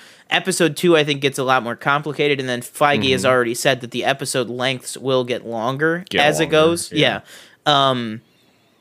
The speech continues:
Speaker 1: so I just think it's very, very interesting. I think it was a good, simple first episode to go out. I'm gonna go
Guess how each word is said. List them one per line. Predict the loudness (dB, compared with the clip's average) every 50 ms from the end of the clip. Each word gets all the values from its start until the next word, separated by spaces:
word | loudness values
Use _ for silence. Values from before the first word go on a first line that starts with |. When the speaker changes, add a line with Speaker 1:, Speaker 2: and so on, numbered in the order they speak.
| _ _ _ -20 -20 _ -10
Speaker 1:
so | -2 2 4 6 6
I | 6 4 2
just | 2 0 -4
think | -4 -4 -4
it's | -4 -2
very, | 0 2 2 2 2
very | 0 0 -2 -2 -4
interesting. | -6 -10 -12 -12 -8 -8 -8 -8 -10 _ _ _ _ _ -20 -20 _ _ _ _ 2
I | 2 4
think | 4 4
it | 2
was | 0 -2
a | -2
good, | -2 2 4 4 4 4 0
simple | -2 0 2 0 0 0 -4 -6
first | -4 -2 0 0 0 0 0 -2
episode | -2 -2 -4 -6 -4 -4 -4
to | -4
go | 0 2 4
out. | 4 4 4 2
I'm | 0
gonna | 0 0 2
go | 4 4 4 4 4 2 -2